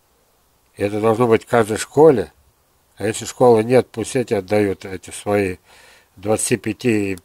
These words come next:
прочие метровые бассейны, а это уже олимпийская дистанция. Олигархи поймут, сказать им: "Ребята,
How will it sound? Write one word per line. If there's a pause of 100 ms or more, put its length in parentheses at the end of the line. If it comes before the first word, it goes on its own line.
прочие
метровые
бассейны, (540)
а
это
уже
олимпийская (140)
дистанция. (640)
Олигархи (640)
поймут,
сказать
им:
"Ребята,